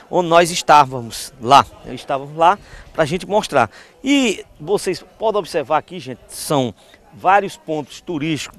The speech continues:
que as pessoas vêm pra cá pra bater foto, né, pra filmar, pra mostrar essa beleza. Imagina, gente, se é bonito assim, sem tá sangrando, imagina sangrando. Olha lá, que paredão lindo de rocha lá em cima, gente, ó. Não é fenomenal?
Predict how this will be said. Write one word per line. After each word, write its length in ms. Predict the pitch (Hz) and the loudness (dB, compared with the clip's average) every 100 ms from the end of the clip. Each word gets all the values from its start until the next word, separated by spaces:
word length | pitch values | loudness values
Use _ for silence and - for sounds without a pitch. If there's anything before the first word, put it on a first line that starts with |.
| - | -12
que 80 | - | -10
as 80 | - | -6
pessoas 400 | 139 - 147 127 | -8 -2 -2 -2
vêm 100 | 147 | 0
pra 140 | 131 | -2
cá 240 | - 139 | 4 4
pra 140 | 120 117 | 4 0
bater 200 | 120 - | -2 -6
foto, 540 | - 139 131 127 - - - - - | -6 0 2 0 -6 -18 -18 -18 2
né, 160 | 127 | 2
pra 160 | - - | 2 -6
filmar, 540 | - 160 139 131 123 - - - | -8 -6 -2 0 -2 -8 -20 -6
pra 100 | 190 | 0
mostrar 260 | 185 202 208 | 0 0 -2
essa 120 | 220 | -4
beleza. 260 | 180 151 143 | 0 -2 0
Imagina, 380 | 226 208 165 139 | 2 2 2 -2
gente, 180 | 139 | -4
se 300 | - - 185 | -6 -14 0
é 80 | 202 | 0
bonito 380 | 185 202 233 220 | 2 -4 -2 2
assim, 320 | - 185 147 - - - _ | 2 2 0 -2 -18 -20 _
sem 240 | - 180 | 0 0
tá 320 | 165 190 190 160 | 6 8 8 6
sangrando, 500 | - 190 165 202 190 | 4 4 6 6 6
imagina 480 | 185 175 139 190 202 | 4 4 4 0 0
sangrando. 320 | 208 160 208 | 0 6 8
Olha 140 | 233 | 8
lá, 160 | 170 131 - - - | 6 2 -6 -20 -14
que 100 | 196 | -6
paredão 480 | - 202 185 180 165 | 2 4 4 2 0
lindo 220 | 170 151 | 0 0
de 80 | 143 | -2
rocha 360 | 127 151 - | 2 2 2
lá 80 | 147 | -2
em 60 | 139 | -2
cima, 240 | - 143 | -4 -6
gente, 240 | 120 113 156 | -8 -6 -6
ó. 100 | - - - - | -6 -10 -20 -10
Não 80 | 202 | 2
é 80 | 226 | 4
fenomenal? 640 | - 156 143 131 160 127 | 4 2 2 2 2 2